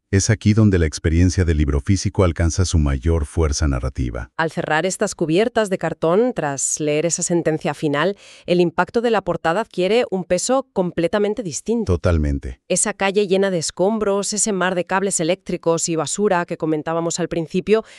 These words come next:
Speaker 2: ya no parece simplemente una crítica visual al feísmo urbano.
Speaker 1: Ya no.
Speaker 2: Se revela como la profecía cumplida de ese epílogo. La imagen muestra el hábitat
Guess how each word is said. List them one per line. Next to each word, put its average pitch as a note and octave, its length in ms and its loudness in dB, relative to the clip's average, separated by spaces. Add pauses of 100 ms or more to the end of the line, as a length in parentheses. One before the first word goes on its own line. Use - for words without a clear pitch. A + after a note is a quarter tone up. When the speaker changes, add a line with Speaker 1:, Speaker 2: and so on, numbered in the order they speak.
(140)
Speaker 2:
ya E3 180 2
no A#3+ 120 4
parece G3 300 -2
simplemente E3+ 560 2
una E3+ 160 2
crítica F3 480 -4
visual E3 400 -2
al D#3+ 100 -2
feísmo D#3+ 480 -4
urbano. D#3 400 0 (240)
Speaker 1:
Ya G#2 180 6
no. G#2+ 280 4
Speaker 2:
Se - 180 0
revela F#3 380 2
como A#3 280 4
la F3 140 2
profecía F#3 640 -4
cumplida F#3 640 -2
de D#3 300 -2
ese G#3 160 -2
epílogo. F#3 560 -4 (480)
La C#3 240 -4
imagen D#3+ 380 0
muestra E3 600 0
el D3 140 -6
hábitat D#3 480 -2